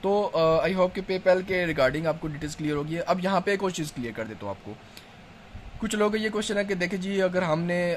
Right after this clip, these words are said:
expense किया है like, हमने एक verified PayPal बना लिया, जो कि although थोड़ा सा expensive पड़ता है हमें,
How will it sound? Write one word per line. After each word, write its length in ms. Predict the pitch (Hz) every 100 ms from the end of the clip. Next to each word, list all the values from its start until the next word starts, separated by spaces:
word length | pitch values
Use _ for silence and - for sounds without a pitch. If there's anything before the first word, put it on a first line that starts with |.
| -
expense 500 | 151 - 170 165 170
किया 260 | 170 156 147
है 400 | 156 139 135 - - - - -
like, 260 | 135 143 139 - -
हमने 400 | 135 147 147 143
एक 200 | 139 143
verified 440 | 139 135 139 135 135
PayPal 300 | 135 131 135
बना 260 | 131 123
लिया, 140 | 127 127
जो 180 | 127 123
कि 280 | 127 127 120 - 120
although 320 | 123 123 120
थोड़ा 120 | 127
सा 120 | 127
expensive 460 | 120 - 160 170 151
पड़ता 240 | 131 123 117
है 60 |
हमें, 280 | 117 110 113